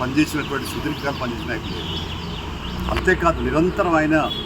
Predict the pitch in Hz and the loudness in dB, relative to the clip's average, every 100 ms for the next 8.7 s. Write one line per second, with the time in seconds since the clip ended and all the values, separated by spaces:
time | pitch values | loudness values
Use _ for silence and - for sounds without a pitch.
0 | - - - - - 135 156 170 180 160 | -6 -6 -6 -8 -6 4 10 10 10 8
1 | 156 151 135 127 131 110 117 113 104 - | 6 2 0 0 -2 0 2 2 2 0
2 | - - - - - - 156 175 160 127 | -2 -2 -2 0 2 6 8 8 6 4
3 | 170 156 160 147 143 123 117 - - - | 4 6 4 2 -2 0 -2 -2 -6 -8
4 | - - - - - - - - - 123 | -8 -8 -8 -8 -8 -10 -10 -10 -4 6
5 | 156 156 160 139 135 135 - 147 151 190 | 8 10 8 6 0 -2 -2 -2 0 -2
6 | - - - - - - - 127 156 147 | -4 -10 -10 -8 -8 -6 0 4 6 4
7 | 123 165 185 170 127 - 120 127 143 139 | 8 8 10 10 6 -4 -4 -2 -2 -2
8 | 127 131 160 156 151 151 | 2 8 10 10 6 4